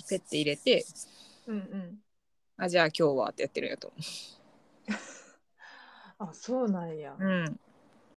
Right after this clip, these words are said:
Speaker 1: 偉いよね、なんか。
Speaker 2: そうやな。
Speaker 1: 私、骨になってからそんなことしてもらえんの？とか思うもん。
Speaker 2: えー、
Speaker 1: もう適当に巻いてくれよとか思うもん、自分が死んだ後。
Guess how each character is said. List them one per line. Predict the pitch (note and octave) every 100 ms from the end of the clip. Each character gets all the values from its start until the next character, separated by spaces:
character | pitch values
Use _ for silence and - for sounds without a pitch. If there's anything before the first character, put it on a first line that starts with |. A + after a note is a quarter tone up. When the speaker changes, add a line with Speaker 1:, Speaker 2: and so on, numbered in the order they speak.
| - -
Speaker 1:
偉 | G3+ A#3+ A3+
い |
よ | F#3 E3+
ね、 | F#3+ F#3+
な | F3
ん | E3
か。 | - D3 - -
Speaker 2:
そ | - A3 G#3
う |
や | F3+
な。 | F3 E3 F#3 A3+ B3+ C4+ C4+ C#4 C#4+ - _ _ _ _ _
Speaker 1:
私、 | - G3 G3+
骨 | C4 C4+ A3+
に | F3+
な | D#3+
っ | F3
て | -
か | G#3+ F3
ら | D#3
そ | G#3
ん | A3+
な | A3+
こ | G3
と |
し | E3
て | F3+
も | F#3 G3
ら | G3
え |
ん | F#3
の？ | D#3+
と | -
か | -
思 | D3+ D3+
う | D#3+
も |
ん。 | D3 - - - - - _ - - _ -
Speaker 2:
え | G3+
ー、 |
Speaker 1:
も | G#3
う |
適 | - A#3 -
当 | B3+
に | A#3
巻 | F#3 F3+
い |
て | G#3
く | - A3
れ | F3
よ | D3
と | C#3+
か | D#3
思 | F3+ F#3
う | F#3
も | E3
ん、 |
自 | C#3+ -
分 | G#3+
が |
死 | - -
ん | E3+
だ | E3+
後。 | - -